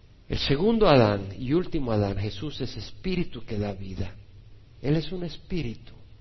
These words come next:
Dios es espíritu y los que le adoren deben adorarle en espíritu y verdad. Ese espíritu de la eternidad, porque existe en el Padre, el Hijo y el Espíritu Santo, la persona del Hijo, que es espíritu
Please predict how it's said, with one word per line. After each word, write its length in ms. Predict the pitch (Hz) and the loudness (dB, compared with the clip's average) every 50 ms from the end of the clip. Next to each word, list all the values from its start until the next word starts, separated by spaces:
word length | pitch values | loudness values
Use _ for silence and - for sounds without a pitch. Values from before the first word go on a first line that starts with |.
| - - - - - - | -20 -20 -20 -20 -12 -4
Dios 260 | - 131 135 143 - - | 0 0 0 0 0 0
es 140 | 147 - | 0 0
espíritu 560 | 156 139 - - - 143 123 107 104 - - 113 | -2 -4 -4 0 2 2 2 2 0 -2 -4 -6
y 40 | |
los 160 | 110 104 98 - | -6 -6 -4 -2
que 120 | - 117 | 0 2
le 100 | 110 110 | 2 2
adoren 320 | 107 120 139 151 151 135 | 2 2 2 2 2 2
deben 260 | 123 120 120 123 120 113 | 2 0 -2 0 0 -2
adorarle 460 | 107 107 107 107 113 139 143 143 143 | -2 -2 -2 0 0 0 2 2 0
en 80 | 123 | 0
espíritu 540 | 110 101 - - - 123 120 120 113 - 113 | -2 -4 -6 -6 -2 -2 -2 -2 -2 -4 -6
y 40 | 110 | -8
verdad. 480 | 101 98 98 104 - 107 104 98 98 107 - - - - - - - - - - - - - - - - - - - - | -6 -6 -6 -4 -4 -4 -4 -4 -4 -6 -8 -10 -14 -16 -18 -18 -20 -20 -20 -20 -20 -20 -20 -20 -20 -20 -20 -14 -8 -6
Ese 240 | - - - 151 | -4 -2 -2 -2
espíritu 680 | 139 - - - 185 202 202 170 123 104 - - 127 147 - - - - - - | -4 -4 -2 0 2 2 4 2 0 -2 -4 -10 -12 -12 -12 -14 -16 -16 -8 -4
de 80 | 107 104 | -2 0
la 140 | 101 98 | 0 0
eternidad, 680 | 101 98 98 110 110 104 104 104 104 110 135 147 135 131 - - - | -2 -4 -4 -4 -4 -4 -4 -4 -2 -2 -2 0 -2 -2 -4 -8 -12
porque 220 | 110 - - 104 | -14 -12 -12 -10
existe 500 | 98 - - 123 110 - - - 107 98 | -10 -10 -8 -8 -8 -8 -4 -4 -4 -2
en 180 | 95 92 85 69 | -4 -6 -6 -8
el 140 | 85 95 - | -8 -8 -2
Padre, 360 | - 101 101 113 131 127 113 | 0 2 2 2 2 0 -2
el 120 | 104 110 | -2 -2
Hijo 180 | 123 117 - 110 | -2 -4 -4 -6
y 60 | 107 | -6
el 80 | 98 90 | -6 -6
Espíritu 460 | - - - 113 110 107 - 104 101 | -6 -6 -4 -4 -4 -4 -4 -6 -8
Santo, 500 | - - 98 85 87 98 - - 82 78 - - - - - - - - - - - - - | -6 -6 -6 -6 -6 -8 -10 -10 -12 -12 -12 -14 -18 -20 -20 -20 -20 -20 -20 -20 -20 -10 -6
la 120 | - 98 | -4 -2
persona 580 | - - 107 107 - - - 135 127 127 127 120 | -2 -2 -2 -2 -4 -4 -4 -2 0 0 2 2
del 220 | 117 113 110 123 | 4 4 4 2
Hijo, 280 | 175 170 - - - 107 | 2 0 -2 -4 -6 -8
que 120 | - - | -6 -6
es 160 | 85 - - 104 | -8 -8 -8 -8
espíritu 800 | 92 - - - - 180 202 214 - 117 107 - - 104 101 | -10 -10 -10 -4 0 2 2 4 2 2 0 -4 -8 -10 -10